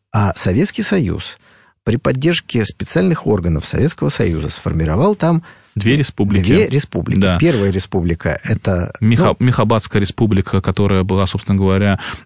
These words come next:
Speaker 2: ста-, состоявшая из курдов, то есть курды, которые были нацелены на то, чтобы,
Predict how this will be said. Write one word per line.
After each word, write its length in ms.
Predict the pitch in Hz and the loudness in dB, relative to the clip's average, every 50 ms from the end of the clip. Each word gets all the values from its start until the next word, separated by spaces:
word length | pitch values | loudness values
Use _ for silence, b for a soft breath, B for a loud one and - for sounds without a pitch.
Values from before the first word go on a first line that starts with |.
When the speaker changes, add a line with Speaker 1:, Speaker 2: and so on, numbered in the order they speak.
| - 98 | -2 -2
Speaker 2:
ста-, 240 | 101 - - - 104 | -2 -2 -2 -2 -2
состоявшая 600 | 98 - - - 107 104 107 101 - - 110 98 | -2 -2 0 0 2 2 2 0 0 0 0 0
из 220 | - 110 110 - - | 2 0 0 -2 -2
курдов, 520 | - - 123 107 107 104 135 170 - - | -2 0 2 2 2 2 2 2 0 0
то 160 | - 104 98 | 0 2 2
есть 160 | 95 95 - | 4 2 0
курды, 280 | - - 110 107 - 95 | -2 -2 -2 -2 -2 -2
которые 400 | - 95 92 - 101 98 92 92 | -4 -4 -2 0 0 0 0 0
были 220 | 95 107 101 95 | 0 0 2 2
нацелены 540 | 92 92 92 90 - - 101 92 92 90 90 | 2 2 0 0 0 0 0 2 2 2 2
на 120 | 87 90 90 | 2 0 0
то, 140 | - 101 | 0 -2
чтобы, 420 | 95 - - 90 90 92 90 90 | -4 -2 -4 -2 0 0 0 0